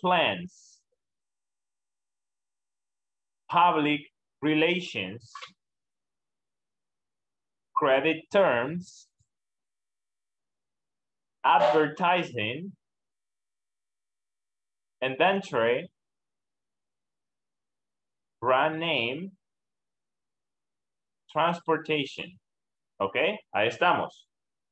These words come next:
Very good. Ahora sí, comenzamos ahí. Alguien se fue del todo de la meeting. Ujú. Ya vemos menos. Em, <clears throat>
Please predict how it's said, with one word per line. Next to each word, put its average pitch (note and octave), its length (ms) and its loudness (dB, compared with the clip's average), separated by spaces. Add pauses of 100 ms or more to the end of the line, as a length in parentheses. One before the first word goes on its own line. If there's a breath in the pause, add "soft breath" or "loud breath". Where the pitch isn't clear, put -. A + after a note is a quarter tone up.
(500)
Very A2 260 0
good. E3 200 2 (760)
Ahora A#2 280 2
sí, F#3 420 -6 (100)
comenzamos A2+ 540 -2
ahí. D3 320 2
Alguien C#3 360 -2
se B2 200 -4
fue C3+ 140 0
del C3 200 0
todo C3+ 240 2
de G#2+ 60 2
la F#2+ 100 -4
meeting. A2+ 320 -8 (1500)
Ujú. G2+ 460 -10 (880)
Ya G2+ 120 -2
vemos A#2 320 -6
menos. A#2 500 -6 (2250)
Em, C3+ 960 -2 (460)
<clears throat> A2 720 -6